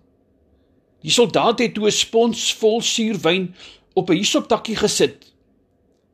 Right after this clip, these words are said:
en dit teen sy mond gehou. Nadat Jesus die suur wyn gekry het, het hy gesê, "Dit is volbring." Toe het hy sy kop vooroor laat sak en die laaste asem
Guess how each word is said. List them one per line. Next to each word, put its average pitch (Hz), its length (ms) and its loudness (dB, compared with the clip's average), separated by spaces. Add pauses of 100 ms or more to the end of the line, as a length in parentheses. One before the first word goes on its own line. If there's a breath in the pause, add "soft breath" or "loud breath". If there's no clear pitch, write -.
(140)
en 170 80 2
dit 180 160 -2
teen 196 140 -2
sy 185 140 0
mond 180 280 0
gehou. 135 420 0 (1200)
Nadat 170 440 2
Jesus 202 400 0
die 143 120 -4
suur 208 340 -2
wyn 165 200 0
gekry 175 460 -2
het, 131 160 -4 (880)
het 143 140 -8
hy - 60 0
gesê, 143 560 -2 (1120)
"Dit 165 360 2
is 170 180 0
volbring." 151 520 0 (1600)
Toe 185 100 0
het 170 80 -4
hy 175 60 -2
sy 175 160 2
kop 220 300 2
vooroor 220 420 0
laat 226 240 0
sak - 480 -4 (1120)
en 147 140 2
die 147 160 0
laaste 160 500 0
asem 147 480 -2